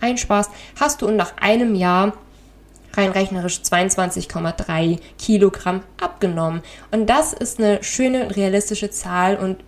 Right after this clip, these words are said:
überleg dir mal, wo du in deinem Leben stehen würdest, wenn du deine Ernährung sinnvoll,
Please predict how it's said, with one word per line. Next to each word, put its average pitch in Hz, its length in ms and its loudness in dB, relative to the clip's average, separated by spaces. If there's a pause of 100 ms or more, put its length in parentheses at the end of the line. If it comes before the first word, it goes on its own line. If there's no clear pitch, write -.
überleg 208 320 4
dir 269 100 2
mal, 185 340 2 (840)
wo 190 340 6
du 262 340 6
in 214 120 2
deinem 175 140 4
Leben 196 260 4
stehen 220 420 2
würdest, 180 560 2
wenn 185 240 2
du 175 460 4 (680)
deine 190 280 4
Ernährung 233 640 6
sinnvoll, 269 920 6